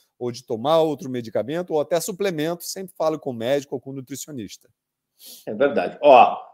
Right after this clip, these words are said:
Speaker 2: o magnésio de malato serve também pras articulações, doutor Azini?
Speaker 1: Serve também. Na verdade, todos os magnésios servem porque eles vão aumentar a concentração de magnésio no nosso corpo, dentro das células.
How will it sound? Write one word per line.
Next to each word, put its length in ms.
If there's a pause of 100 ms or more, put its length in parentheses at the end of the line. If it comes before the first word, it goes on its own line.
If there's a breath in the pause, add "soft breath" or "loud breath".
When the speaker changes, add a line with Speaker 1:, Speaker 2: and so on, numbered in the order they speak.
(100)
Speaker 2:
o 100
magnésio 540
de 100
malato 520
serve 480
também 340
pras 300
articulações, 1400
doutor 320
Azini? 380 (360)
Speaker 1:
Serve 420
também. 280
Na 120
verdade, 440 (160)
todos 220
os 100
magnésios 800
servem 380
porque 240
eles 160
vão 260
aumentar 580
a 120
concentração 560
de 60
magnésio 500
no 60
nosso 260
corpo, 420 (320)
dentro 440
das 240
células. 420